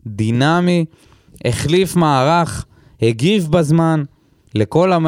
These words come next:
לכל האירועים של המשחק, למרות שמכבי פתח תקווה, אה, ניסתה לסגור, הצלחנו, הצלחנו להכניס כדור לאמצע, המסירה הזאת של גולדברג, הכנ-, הצלחנו להגיע,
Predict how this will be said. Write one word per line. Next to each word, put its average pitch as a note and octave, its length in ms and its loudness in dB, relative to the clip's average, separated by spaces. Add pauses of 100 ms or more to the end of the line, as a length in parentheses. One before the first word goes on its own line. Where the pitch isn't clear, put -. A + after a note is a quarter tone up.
(120)
לכל C3+ 320 0
האירועים D#3 340 2
של C3 160 -2
המשחק, B2+ 560 -4 (480)
למרות B2+ 220 0
שמכבי D3 400 -2
פתח A#2 180 -4
תקווה, B2+ 640 -2 (520)
אה, A2 220 2
ניסתה A#2 380 0
לסגור, B2+ 540 2
הצלחנו, C#3 840 -2
הצלחנו C3 520 -4
להכניס A#2 420 -2
כדור B2 460 0
לאמצע, G#2+ 800 -2
המסירה G2 720 -4
הזאת A2 160 -4
של G2+ 100 -2
גולדברג, G#2+ 600 0 (560)
הכנ-, A#2 120 -4
הצלחנו A#2+ 500 -2
להגיע, A2+ 520 0